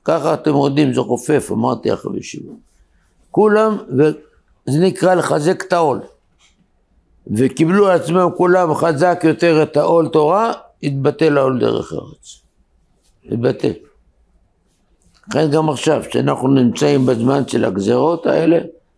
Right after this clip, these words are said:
כמה שאנחנו נקבל יותר עול תורה, יבטלו את העול דרך ארץ. כי הם סך הכל רק כלים, כלים, זה הכל.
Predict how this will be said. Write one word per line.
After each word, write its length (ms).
כמה 260
שאנחנו 460
נקבל 500
יותר 360
עול 200
תורה, 520
יבטלו 500
את 100
העול 240
דרך 200
ארץ. 420
כי 160
הם 180
סך 220
הכל 340
רק 220
כלים, 480
כלים, 380
זה 120
הכל. 260